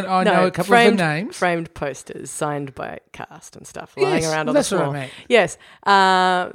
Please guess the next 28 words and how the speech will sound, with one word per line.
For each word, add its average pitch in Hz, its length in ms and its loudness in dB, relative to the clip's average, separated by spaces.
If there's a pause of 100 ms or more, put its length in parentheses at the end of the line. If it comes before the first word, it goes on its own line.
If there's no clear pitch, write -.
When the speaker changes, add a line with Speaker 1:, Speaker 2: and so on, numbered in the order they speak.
Speaker 2:
it 196 180 -18
did 202 220 -8 (120)
make 160 220 -10
me - 100 -14
sound - 380 -14
slightly - 360 -8
like - 300 -12
I'd - 180 -14 (140)
framed 139 580 -10
my 175 160 -2
Speaker 1:
You 196 480 2
are 160 300 0
a 147 160 -4
playwright 151 560 -8
that 143 140 -4
are 139 60 -4
getting 139 340 -6
ro-, 143 180 -4
that's 127 160 -14
getting 147 240 -8
royalties. 135 340 -4
Speaker 2:
I 233 60 4
know, 311 260 4
right? 202 280 6
So 247 240 0
I 294 160 2
was, 247 160 -4
like, 202 320 2